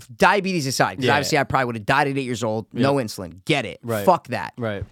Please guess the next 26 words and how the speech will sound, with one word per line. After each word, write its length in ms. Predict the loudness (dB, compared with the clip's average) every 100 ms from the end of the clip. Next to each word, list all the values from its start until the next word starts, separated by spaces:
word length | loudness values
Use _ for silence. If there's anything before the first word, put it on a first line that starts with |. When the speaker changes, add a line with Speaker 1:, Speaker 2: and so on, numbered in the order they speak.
| _
Speaker 1:
But 80 | 0
if 120 | 0
I'm 140 | 0 0
thirty-one 460 | 0 0 0 0
years 160 | -2 -2
old 160 | 0 0
and 60 |
I'm 60 | -2
sitting 260 | -2 -2
there 80 | -2
about 160 | -2 -2
to 80 | -4
have 60 |
a 20 | -4
panic 240 | -4 -2
attack 260 | -2 -2 -2
and 80 |
it's 140 | -4 -2
Civil 200 | -2 0
War 160 | 0 0
times, 280 | 0 -2 -6 -20 _
too 160 | 2 6
bad, 260 | 8 6 6
bro. 360 | 4 4 2 _ _ _
Like, 140 | 6 6
Speaker 2:
Oh, 300 | 6 0